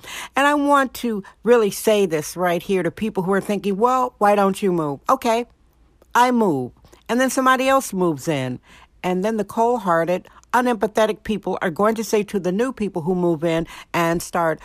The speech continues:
righteously kvetching about the dystopia, then the cold-hearted people will say to the new people,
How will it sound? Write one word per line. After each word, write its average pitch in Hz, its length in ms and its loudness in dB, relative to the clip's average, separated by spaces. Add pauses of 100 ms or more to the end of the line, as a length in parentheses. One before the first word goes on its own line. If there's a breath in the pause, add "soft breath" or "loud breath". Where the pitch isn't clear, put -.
(140 loud breath)
righteously 170 640 -2
kvetching 175 760 0 (260 loud breath)
about 156 360 0
the 160 100 0
dystopia, 196 720 0 (180 loud breath)
then 240 460 2
the - 80 0
cold-hearted 220 640 2
people 202 240 -4
will 185 140 0
say 190 220 0
to 202 120 -4
the 185 100 0
new 226 140 0
people, 196 380 -4